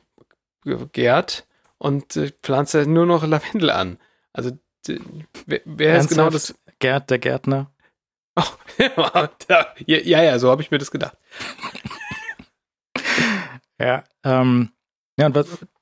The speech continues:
Speaker 2: d-, das, was halt viele YouTuber als, als zweites Standbein neben den YouTube-Werbeeinnahmen haben, ist halt dann der Patreon-Dingens.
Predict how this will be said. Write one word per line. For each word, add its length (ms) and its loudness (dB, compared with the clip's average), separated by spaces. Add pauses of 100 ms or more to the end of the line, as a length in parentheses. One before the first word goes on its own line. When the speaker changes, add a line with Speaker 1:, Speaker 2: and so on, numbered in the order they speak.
Speaker 2:
d-, 120 0
das, 200 -8 (140)
was 280 -8
halt 160 -2
viele 220 2
YouTuber 520 -2
als, 320 -2
als 220 -8
zweites 420 0
Standbein 500 0
neben 220 4
den 320 -2
YouTube-Werbeeinnahmen 1160 0
haben, 140 0
ist 220 -4
halt 180 0
dann 140 0
der 100 -2
Patreon-Dingens. 960 0